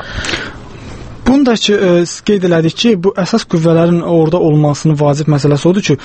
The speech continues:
bir tərəflər olduqda bir tərəflərin mövqeyini müəyyən eləmək çətin olur. Yəni bir tərəfin, e, bir tərəf adından həmin par-, komissiyaların tərkibinə daxil olurlar.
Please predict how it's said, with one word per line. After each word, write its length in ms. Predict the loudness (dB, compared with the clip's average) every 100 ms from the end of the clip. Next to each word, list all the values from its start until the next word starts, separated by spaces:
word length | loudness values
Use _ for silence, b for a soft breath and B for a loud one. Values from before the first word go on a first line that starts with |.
| B B
bir 80 | -2
tərəflər 440 | 0 0 2 2 4
olduqda 380 | 2 0 -2 0
bir 140 | 0
tərəflərin 540 | 0 0 0 2 2 2 2
mövqeyini 400 | 2 2 2 4
müəyyən 320 | 2 2 2
eləmək 260 | 2 0
çətin 320 | 0 -4 0 0
olur. 300 | 0 -4 -8 B B B
Yəni 240 | 0 0 0
bir 100 | 0
tərəfin, 480 | 0 0 0 0 0
e, 320 | 2 2 2
bir 80 | 0
tərəf 300 | 0 -2 -2
adından 340 | 0 0 2
həmin 260 | 2 2 2
par-, 280 | 0 -2 -4
komissiyaların 500 | -2 0 2 0 0
tərkibinə 400 | 0 0 0 0 2
daxil 280 | 0 2 2
olurlar. 400 | 2 2 0